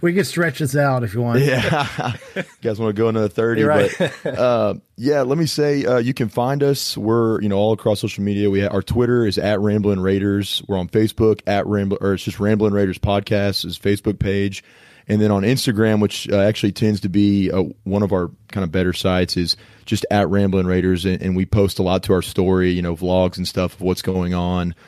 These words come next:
Speaker 2: We have a bunch of promotions coming up with koozies, and we're trying to get to T-shirts and things like that. So we're, uh, merchandising it, and,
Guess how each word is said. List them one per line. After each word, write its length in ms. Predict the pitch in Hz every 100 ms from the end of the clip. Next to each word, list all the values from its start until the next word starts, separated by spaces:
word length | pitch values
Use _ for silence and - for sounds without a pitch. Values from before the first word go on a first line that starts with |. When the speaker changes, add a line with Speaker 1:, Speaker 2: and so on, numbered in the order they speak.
| - -
Speaker 2:
We 100 | 98
have 60 | 92
a 40 |
bunch 220 | 87 95
of 80 | 104
promotions 480 | - 92 92 - 87
coming 240 | - 92
up 180 | 95 90
with 140 | 87 -
koozies, 540 | 107 101 95 95 92
and 80 | 85
we're 40 |
trying 220 | 82 98 90
to 80 |
get 140 | 87 87
to 80 | -
T-shirts 640 | - 92 - 92 87 -
and 200 | 82 82 - - - -
things 200 | 117 113
like 180 | 107 -
that. 260 | 107 104
So 160 | - 107
we're, 240 | 95 92
uh, 160 | 92 90
merchandising 560 | 92 104 _ 98 92 98
it, 160 | 95
and, 200 | 85 85